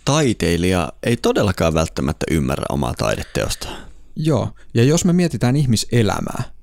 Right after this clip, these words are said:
Speaker 2: siis, ö, ihmiselämää siinä mielessä, että mikä on meidän kokemus elämästämme, kun me ollaan täällä joitakin vuosikymmeniä oltu,
Speaker 1: Mm.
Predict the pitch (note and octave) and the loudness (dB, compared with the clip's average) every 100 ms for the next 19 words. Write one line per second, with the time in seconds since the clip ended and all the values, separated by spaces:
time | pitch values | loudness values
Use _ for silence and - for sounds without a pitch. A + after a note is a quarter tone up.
0 | - - - - - - - - A#2+ A2+ | -8 -4 -6 -8 -10 -8 -6 0 2 2
1 | C3 A#2 A2+ - C#3+ G#2+ G2+ G#2+ - A2 | 2 2 2 2 2 2 2 0 -2 0
2 | B2+ C#3 A2+ G#2+ G#2+ G#2+ G2 - C#3 - | 0 0 0 2 4 2 0 0 -2 0
3 | G2 F#2 - - G#2+ F#2+ F2+ F#2 - F2+ | -2 -2 -6 -4 -2 -2 -4 -6 -4 -4
4 | F#2+ G2+ G2 G2 F#2+ G#2 G2 F#2+ A2 G#2 | -2 -2 0 0 -2 -4 -4 -6 -4 -2
5 | G2 F#2 G2 G2+ F#2+ - G2 G2 G2 G2 | -2 -2 -4 -2 -2 -4 -4 -2 -2 -2
6 | G#2 G2 - F#2 D#2 | -2 -2 2 2 2